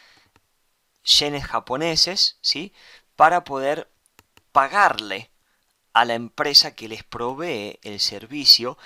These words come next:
la empresa que le va a vender el dispositivo para poder construirse iPhone. Entonces, aquí es donde vienen las transacciones internacionales y eso es,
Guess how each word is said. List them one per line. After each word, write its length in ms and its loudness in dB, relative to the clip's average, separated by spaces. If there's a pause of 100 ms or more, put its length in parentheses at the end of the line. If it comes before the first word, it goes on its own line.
(260)
la 80 -10
empresa 400 -2
que 100 -16
le 80 -10
va 120 0
a 20 0
vender 460 -6 (360)
el 140 -16
dispositivo 760 -8 (360)
para 320 4
poder 300 -12
construirse 720 -10
iPhone. 340 -18 (360)
Entonces, 680 0 (460)
aquí 260 -6
es 80 -6
donde 240 -6
vienen 240 -8
las 240 -6
transacciones 920 -8
internacionales 1200 -4 (300)
y 180 -8
eso 240 0
es, 260 2